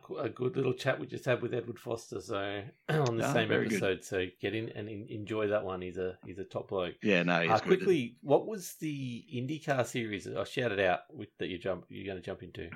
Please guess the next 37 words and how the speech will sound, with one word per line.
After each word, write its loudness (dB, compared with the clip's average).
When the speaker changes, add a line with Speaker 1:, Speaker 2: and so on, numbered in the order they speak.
Speaker 2:
Uh, 10
so 8
that 6
was 4
the 6
Weekend 6
Warriors. 2
So, -2
Speaker 1:
It 2
is, 0
Speaker 2:
um, 2
Speaker 1:
cool. 2
Speaker 2:
Nathan 2
Legge, 2
yeah, 2
and 0
the 0
Weekend 0
Warriors 2
is -8
gonna -2
start -2
up -2
a 0
Indy 0
League 0
on 0
the 0
Sundays, 0
Sunday -2
aft-, -4
Sunday 4
nights, 0
I -4
think, -2
six -6
thirty -4